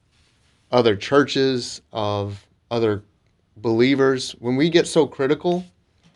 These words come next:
it's like the woman or the dude who looks at himself in the mirror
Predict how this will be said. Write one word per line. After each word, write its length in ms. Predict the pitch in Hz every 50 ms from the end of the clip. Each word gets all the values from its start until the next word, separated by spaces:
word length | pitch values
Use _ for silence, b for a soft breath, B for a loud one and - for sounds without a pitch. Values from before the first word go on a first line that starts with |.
| _ _ _ _ _ _
it's 200 | - 127 120 - 151
like 380 | 151 165 170 160 160 - - _ _ _ _ _ _ _ _ _ _ _ _ _ _ _ _ _ _ _ _ _ _ _ _ _ _ _ _ _ _ _ -
the 220 | 120 117 123 117
woman 580 | 110 110 123 139 143 147 147 143 147 147 147 131 - _ _ _ _ _ -
or 120 | 117 113 113
the 140 | 107 110
dude 400 | 101 98 127 135 143 143 143 135
who 120 | 123 123 117
looks 280 | 113 127 135 131 -
at 100 | 143 135
himself 540 | 127 123 120 117 101 - 139 123 120 117 -
in 100 | 123 113
the 80 | 107 101
mirror 440 | 107 117 120 120 120 123 123 123